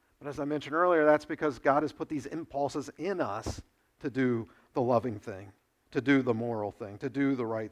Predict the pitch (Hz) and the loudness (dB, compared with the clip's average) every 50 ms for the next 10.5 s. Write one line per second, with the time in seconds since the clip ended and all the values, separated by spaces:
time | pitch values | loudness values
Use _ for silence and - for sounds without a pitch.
0 | _ - 101 98 101 107 123 117 _ _ _ _ _ _ _ _ _ _ _ _ | _ -14 -14 -14 -14 -18 -20 -20 _ _ _ _ _ _ _ _ _ _ _ _
1 | _ _ _ _ _ _ _ _ _ _ _ _ _ _ _ _ _ _ _ _ | _ _ _ _ _ _ _ _ _ _ _ _ _ _ _ _ _ _ _ _
2 | _ _ _ _ _ _ _ _ _ _ _ _ _ _ _ _ _ _ _ _ | _ _ _ _ _ _ _ _ _ _ _ _ _ _ _ _ _ _ _ _
3 | _ _ _ _ _ _ _ _ _ _ _ _ _ _ _ _ _ _ _ _ | _ _ _ _ _ _ _ _ _ _ _ _ _ _ _ _ _ _ _ _
4 | _ _ _ _ - - 165 143 139 139 135 - - _ _ - 190 185 196 208 | _ _ _ _ -4 0 2 4 6 6 4 2 -2 _ _ -2 -2 0 2 2
5 | 185 170 151 - - - 170 139 - - - - 240 233 - - 180 165 160 151 | 2 0 0 -4 -6 -8 -8 -8 -8 -12 -2 0 0 0 0 -2 -2 -2 -2 -2
6 | 127 147 147 123 139 - 147 147 131 151 143 135 - - 226 220 202 160 113 - | -4 -6 -8 -10 -8 -8 -8 -6 -2 -2 -2 -2 0 0 2 4 4 2 0 -4
7 | - _ _ _ _ _ _ _ _ _ _ _ 143 139 170 208 226 214 202 175 | -20 _ _ _ _ _ _ _ _ _ _ _ -14 -10 -6 -4 6 8 8 8
8 | 156 165 196 214 226 226 185 185 165 151 139 185 175 - - 165 202 254 262 233 | 8 6 2 2 2 2 2 2 0 0 -2 -4 -4 -4 -4 0 0 2 2 2
9 | 175 139 131 135 180 208 208 196 185 160 165 202 220 220 220 202 165 175 175 170 | 0 -2 -4 -6 -6 -2 4 6 6 6 6 2 4 4 4 2 2 0 0 -2
10 | 151 127 156 202 208 202 208 196 - | -4 -6 -2 -2 0 0 0 0 -2